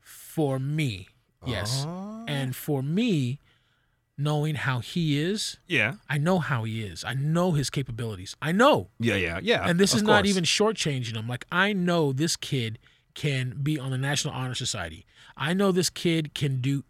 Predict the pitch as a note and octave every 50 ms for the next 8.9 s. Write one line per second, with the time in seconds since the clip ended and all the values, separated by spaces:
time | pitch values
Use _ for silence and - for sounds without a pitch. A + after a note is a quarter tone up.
0 | _ _ - F3+ F3 F3+ F#3 - G3 F#3 F3 D#3 - E3 D#3 D3 F3 G#3 A3+ -
1 | - G#3 - A3 G3+ - F#3+ E3+ E3+ F3 - - D#3+ D3+ D3 A#2+ C#3+ C#3 C3 C#3
2 | C#3 C3+ C3 - - - B2+ A#2 A2 - _ - G#3 B3+ - - C#3 - C3 A#2
3 | - - - - - - D#3 D#3+ D#3+ D#3 C#3+ C3+ D#3 D3+ C#3+ - - C#3+ C#3+ C3+
4 | A2+ F2+ E2 - - - - - - _ - E3 F#3 G3+ G#3+ F3 - - A3+ A#3
5 | A#3 - _ _ _ _ - _ _ _ _ - F#3+ G3 G3 - - - A#3 G#3+
6 | F#3+ D#3 - - - - - G#2+ G#2 G3 E3+ E3+ F#3 F3 - - D#3+ - F3+ E3+
7 | E3+ E3+ F3 E3 D#3 - - F#3 G3 F#3+ G#3+ - - - - - - _ _ _
8 | _ - D3 C3+ F#3 F#3+ F#3+ F3+ - - F#3+ G3 - - - A3 A3+ A3+